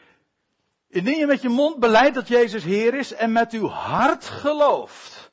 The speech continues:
dat God hem uit de doden heeft opgewekt. Ik zeg er even bij, dat lijken twee dingen, in wezen is het één. Dat wat je met je bo-, mond beleidt, dat is namelijk datgene wat je met je hart gelooft. Hij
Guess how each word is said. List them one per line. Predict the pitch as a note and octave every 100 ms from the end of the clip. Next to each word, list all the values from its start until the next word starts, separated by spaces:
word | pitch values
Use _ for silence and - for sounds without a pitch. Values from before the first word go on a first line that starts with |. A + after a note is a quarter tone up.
| _ _
dat | E3+ -
God | - C#4 F#3+
hem | A3+ A3
uit | G3+ F#3+
de | E3
doden | E3+ A3 F#3+ D#3+
heeft | C3+ A#2+
opgewekt. | - C4+ - A#2+ C#3+ - _ _ _ _ _ _
Ik | _
zeg | C#3+
er | B2+
even | B2+ G#2+
bij, | C3+ D#3 C3+ - _ _ _
dat | A#2+ A2+
lijken | G3 A#3+ G3+
twee | F3+ D#3+
dingen, | D3 C#3+ D#3+ _
in | C3+ A2
wezen | D3 E3+ D3+
is |
het | -
één. | G#2+ D#2+ _ _ _ _ _ _ _ _ _ _
Dat | D#3+ D#3+
wat | E3+
je | E3+
met | D3 C3+
je |
bo-, | A2+ D#3+
mond | D3+ F#3 G#3+
beleidt, | E3+ D3 E3 - - -
dat | C3
is | E3 D3+
namelijk | D3+ C3+ A2+ A#2
datgene | E3 F3 - E3+ E3+
wat | C3+
je | C3
met | G2
je | A2
hart | C3+
gelooft. | - B2 F2+ _ _ _ _ _ _ _ _ _ _ _ _ _ _ _ _
Hij | _ - D#3 E3 D3